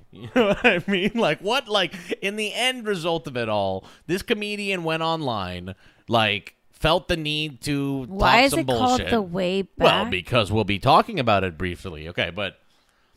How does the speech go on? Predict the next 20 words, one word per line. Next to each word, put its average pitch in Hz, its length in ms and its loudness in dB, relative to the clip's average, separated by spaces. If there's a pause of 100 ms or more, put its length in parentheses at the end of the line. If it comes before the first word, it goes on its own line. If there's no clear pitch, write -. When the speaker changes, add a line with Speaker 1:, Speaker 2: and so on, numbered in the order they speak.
(120)
Speaker 1:
um, 113 120 -6
Speaker 2:
I 104 500 0
don't 175 300 -6
understand 160 580 -12
this. - 160 -12
Speaker 1:
I 147 80 0
wish 220 180 4
I 294 60 8
could 233 200 -4
do 185 180 -2
this 175 340 -4
in, 131 500 -4 (320)
like, 110 300 -6
twenty-second 151 920 -4
chunks 139 680 -8
over 131 400 -2
a 110 40 -4
green 113 360 -8
screen. 202 580 -8 (340)
Um, 120 640 4